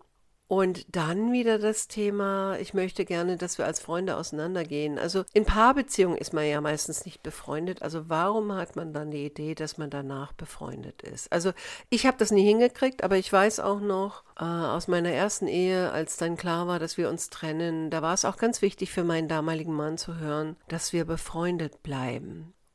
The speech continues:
Und ich weiß noch, wie ich gedacht habe damals, äh, wir waren vorher auch nicht befreundet, warum sollten wir jetzt nachher befreundet sein? Aber ich habe damals gesagt,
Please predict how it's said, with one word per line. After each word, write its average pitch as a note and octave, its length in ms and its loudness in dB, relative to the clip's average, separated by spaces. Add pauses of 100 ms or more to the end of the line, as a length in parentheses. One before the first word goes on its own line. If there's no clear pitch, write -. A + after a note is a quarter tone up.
(120)
Und E3 280 -4
ich - 120 -6
weiß G3 200 6
noch, G#3+ 120 4
wie F#3+ 80 2
ich F3+ 140 -4
gedacht E3+ 480 -2
habe D#3+ 340 -2
damals, D#3 680 -4
äh, - 100 -10
wir D3+ 480 -6
waren D3 180 -6
vorher D3 300 -6
auch - 80 -2
nicht G3+ 200 -6
befreundet, D3+ 540 -6
warum D3+ 200 -4
sollten D#3 260 -4
wir D#3+ 80 0
jetzt D3+ 180 -4
nachher D#3+ 280 0
befreundet D3 500 -6
sein? D3 240 -2 (480)
Aber G#3+ 220 6
ich A3+ 120 0
habe B3+ 200 4
damals G#3+ 800 0 (400)
gesagt, F3+ 560 -2